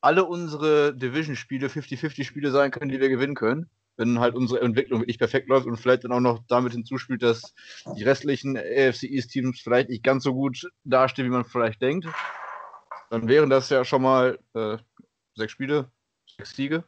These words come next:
<laughs> quasi. Ähm, <laughs> ja, und dann vier andere Spiele kann man sich dann wahrscheinlich noch irgendwoher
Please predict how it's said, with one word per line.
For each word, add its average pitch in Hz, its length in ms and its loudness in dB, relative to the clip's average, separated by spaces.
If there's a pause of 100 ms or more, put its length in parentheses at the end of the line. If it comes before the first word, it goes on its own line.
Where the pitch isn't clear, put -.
<laughs> - 140 -10
quasi. 151 340 4 (1080)
Ähm, 123 480 2 (1040)
<laughs> - 1080 -4
ja, 123 120 4
und 139 200 4
dann 139 160 4
vier 139 260 2
andere 151 220 0
Spiele 143 260 -4
kann 135 160 0
man 135 240 0
sich 123 160 -6
dann 131 180 -2
wahrscheinlich 135 340 0
noch 127 100 -2
irgendwoher 117 640 -2